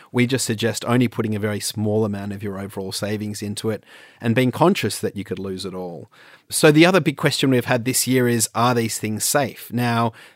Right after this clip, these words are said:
there are two aspects of safety. One is the one I've already talked about, which is the prices going up and down,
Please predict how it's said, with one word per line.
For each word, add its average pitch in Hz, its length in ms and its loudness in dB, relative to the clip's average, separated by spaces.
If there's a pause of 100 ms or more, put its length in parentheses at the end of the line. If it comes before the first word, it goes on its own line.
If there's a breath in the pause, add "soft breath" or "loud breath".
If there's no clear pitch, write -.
(120 loud breath)
there 135 120 6
are 131 40 4
two 175 220 6
aspects 147 440 0
of 104 80 -4
safety. 107 420 -4
One 143 320 4
is 139 240 2 (240 loud breath)
the 123 100 4
one 123 200 4
I've 110 120 0
already 110 200 0
talked - 320 0
about, 113 300 2
which 117 200 -4
is 110 120 -4
the 110 120 -4
prices 120 580 0
going 104 320 -4
up 95 160 -10
and 101 140 -6
down, 85 400 -12